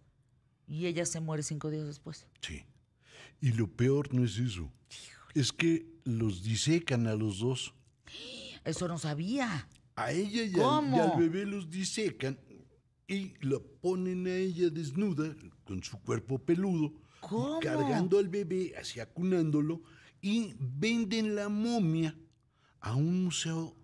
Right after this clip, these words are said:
Speaker 2: en Alemania. No me vais a preguntar cuál,
Speaker 1: ¡Qué
Speaker 2: no me acuerdo
Speaker 1: barbaridad!
Speaker 2: de dónde eres.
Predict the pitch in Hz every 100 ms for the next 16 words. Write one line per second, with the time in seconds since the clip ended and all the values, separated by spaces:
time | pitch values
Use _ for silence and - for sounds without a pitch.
0 | _ 123 127 127 131 143 175 170 123 123
1 | 170 160 151 139 123 110 110 - 127 -
2 | 220 247 277 269 220 165 147 160 202 247
3 | - 135 147 156 175 -